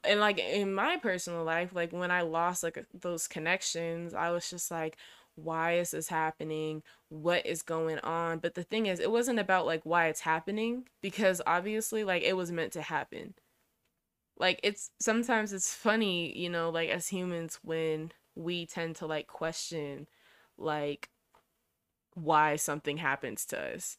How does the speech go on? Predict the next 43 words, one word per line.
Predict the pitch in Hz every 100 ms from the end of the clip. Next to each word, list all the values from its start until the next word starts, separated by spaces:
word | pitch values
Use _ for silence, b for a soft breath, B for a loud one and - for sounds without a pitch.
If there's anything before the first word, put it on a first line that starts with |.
| _
<laughs> | _ -
Because | 185 220 175
the | 185
thing | - 180 185
is, | 170 160 156
like, | 147 139 131 - _ _ _ _ _ _ _ _ _ _ -
whatever | 156 180 180 185 160
happens | 151 160 165 151 -
to | 160 143
us | 143 165
was | 156
meant | 156 156 156 -
to | -
happen | - 151 156 135 120
to | - 143
us, | 110 - - B B _
whether | 165 156 156 151 147 147 _ _ _ _ _ _ _ _ -
we | 156 170 160 151 147 160 _ _ _ _ _ -
try, | - 160 156 160 -
you | 170
know, | 165 156
'cause | 185 160
we're, | 156 226 320 294
you | - 202
know, | 196
at | 196
the | 202
end | 269
of | 240
the | 170
day, | 156 165 170
like, | 160 143
if | 165
you | 233 277
are | 240
familiar | - 185 170 175 170
with, | 165
like, | 160 -
the | 147
law | 151 156
of | 151
attraction, | 139 143 143 - 143
like, | 143 -